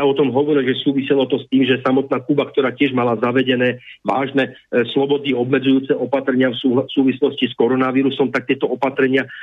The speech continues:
v uplynulom období, období uvoľnila. No a sú využívané na to, aby, aby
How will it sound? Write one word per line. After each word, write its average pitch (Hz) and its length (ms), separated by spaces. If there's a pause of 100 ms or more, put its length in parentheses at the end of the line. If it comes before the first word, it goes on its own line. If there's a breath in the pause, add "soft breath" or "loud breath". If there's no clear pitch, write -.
(140 loud breath)
v 127 80
uplynulom 135 480
období, 131 480 (240 loud breath)
období 131 480
uvoľnila. 143 560
No 165 80
a 175 80
sú 220 160
využívané 180 640
na 117 160
to, 185 160
aby, 170 320 (320 loud breath)
aby 143 320